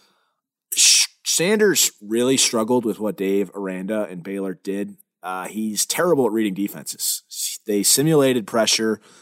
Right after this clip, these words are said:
in showing rushers and on-, only sending three or four, and he just couldn't read it. He's actually thrown only eleven touchdowns to eleven picks when he's not blitzed this year, so really struggles reading coverages. Um, th-, and,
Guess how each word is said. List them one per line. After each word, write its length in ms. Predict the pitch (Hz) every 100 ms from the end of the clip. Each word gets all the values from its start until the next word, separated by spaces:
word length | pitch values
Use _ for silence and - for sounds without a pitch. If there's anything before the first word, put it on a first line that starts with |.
| _
in 120 | - 95
showing 340 | - 120 120
rushers 500 | 113 110 - 117 107
and 160 | 110 101
on-, 280 | 104 98 -
only 260 | 101 107
sending 380 | 104 95 98 104
three 180 | 98 98
or 80 | 101
four, 420 | - 95 98 104
and 120 | 90
he 140 | 82
just 280 | 95 90 -
couldn't 260 | - 98 85
read 200 | 87 92
it. 160 | 101 -
He's 340 | - 101 95 -
actually 380 | 98 113 - 123
thrown 560 | - 98 104 101 95 82 _ _ _ _ -
only 220 | 131 160
eleven 360 | 117 113 120
touchdowns 540 | 113 113 - 127 117 -
to 160 | 123
eleven 400 | 107 92 107 110
picks 420 | 104 110 117 - -
when 160 | 95
he's 160 | 95 -
not 320 | 90 123 -
blitzed 360 | 131 147 - -
this 240 | 147 -
year, 260 | 143 143 135 _ _
so 160 | - 107
really 260 | 127 156
struggles 460 | 123 123 117 117 92
reading 240 | 107 107
coverages. 720 | 92 92 95 92 95 87 - - _ _ _ _
Um, 440 | 90 90 85 80 _ _ _ _ _ _ -
th-, 160 | 120 -
and, 400 | 131 123 120